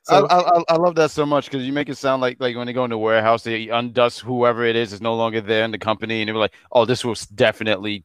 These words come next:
Speaker 1: this is what the kids want. This is what the kids want right here."
Speaker 2: Well, you know, uh, to quote M J F, and he's gonna come up later, uh, and
Speaker 1: Ooh.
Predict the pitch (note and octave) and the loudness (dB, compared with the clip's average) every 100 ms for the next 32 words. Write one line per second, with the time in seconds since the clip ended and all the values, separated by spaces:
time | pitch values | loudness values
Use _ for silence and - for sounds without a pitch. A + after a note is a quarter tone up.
0 | _ C#3 B2+ A2+ A2+ A2 - A2+ F2+ G2+ | _ -4 -4 -4 -6 -6 -4 -4 -4 -6
1 | F#2 - _ _ _ - F#3 G#3+ F#3+ D3+ | -8 -8 _ _ _ -2 2 4 2 2
2 | - C#3 B2 G#2+ G#2+ G#2+ G#2 F#2 F2+ E2+ | 0 2 2 2 0 4 4 2 -4 -8
3 | - _ _ _ _ G#4 F4 F#4 F#4+ F4+ | -14 _ _ _ _ -4 -2 -2 -4 -6
4 | D#4+ A#3 G#3+ A3 F3+ F3 - D3+ - E3+ | -6 -4 -4 -4 -6 -12 -12 -14 -8 -8
5 | - C#3+ C3+ A#2+ C3+ C3+ C#3+ F#3 G2+ A2+ | 0 4 4 2 -4 -4 -2 -2 -2 -4
6 | A#2+ G2 C3+ E3 A2+ G#2+ A2 G2+ G2+ G2+ | -6 -4 -4 -2 -4 -4 -4 -4 -4 -4
7 | G2+ C3 D3 B2+ A2 A2 A#2 B2 F#3+ G2+ | -2 -4 -4 -4 -4 -4 0 2 2 0